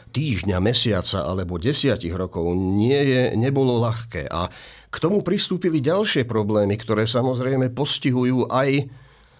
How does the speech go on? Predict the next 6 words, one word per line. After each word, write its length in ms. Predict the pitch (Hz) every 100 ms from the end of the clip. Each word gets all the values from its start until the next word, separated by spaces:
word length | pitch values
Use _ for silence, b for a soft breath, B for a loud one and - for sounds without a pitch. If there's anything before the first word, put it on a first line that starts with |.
| B B _ -
dlhšie 560 | 82 131 - - 127 120
existujúce, 800 | 117 110 113 - 113 107 107 113
stabilnejšie 800 | - 135 139 131 101 92 92 98
demokracie 680 | 90 92 85 85 85 87 85
na 120 | 85
západe. 520 | 87 87 85 76 78